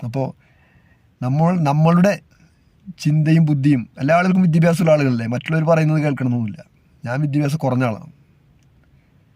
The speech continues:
വിദ്യാഭ്യാസമുള്ള ആളുകളെ സംബന്ധിച്ചിടത്തോളം എല്ലാ ഭാഷകളും കൈകാര്യം ചെയ്യാൻ കഴിയും. അപ്പോൾ അവർ സ്വയം ചിന്തിച്ച് കാര്യങ്ങൾ പഠിക്കാൻ ശ്രമിക്കുക. വലിയ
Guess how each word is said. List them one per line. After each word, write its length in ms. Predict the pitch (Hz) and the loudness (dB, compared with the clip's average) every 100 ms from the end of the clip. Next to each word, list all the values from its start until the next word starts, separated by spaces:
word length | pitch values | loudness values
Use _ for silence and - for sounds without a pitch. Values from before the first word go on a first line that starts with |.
| _ _ - | _ _ -8
വിദ്യാഭ്യാസമുള്ള 460 | 123 147 147 165 156 | -2 0 0 2 2
ആളുകളെ 200 | 156 156 | 2 2
സംബന്ധിച്ചിടത്തോളം 600 | 170 143 147 147 147 147 127 | 2 0 -2 0 0 0 -2
എല്ലാ 160 | 131 135 | 0 4
ഭാഷകളും 340 | 131 127 143 139 | 2 2 -2 -2
കൈകാര്യം 280 | 139 135 | 0 0
ചെയ്യാൻ 140 | 135 127 | -2 -2
കഴിയും. 220 | 123 139 - | -4 -8 -10
അപ്പോൾ 140 | - 143 | -6 -4
അവർ 120 | 147 170 170 | -2 -4 -4
സ്വയം 220 | 160 160 185 | -2 0 2
ചിന്തിച്ച് 320 | 185 165 160 110 - - - - - _ - - - - _ _ _ _ _ _ | 2 0 -2 -8 -12 -20 -20 -20 -20 _ -20 -20 -20 -20 _ _ _ _ _ _
കാര്യങ്ങൾ 320 | 147 156 170 170 | 0 2 2 2
പഠിക്കാൻ 280 | 170 156 170 | 2 2 2
ശ്രമിക്കുക. 320 | 175 131 107 87 - _ _ _ _ _ _ _ _ | 2 0 -2 -10 -18 _ _ _ _ _ _ _ _
വലിയ 300 | 131 139 151 | -6 0 2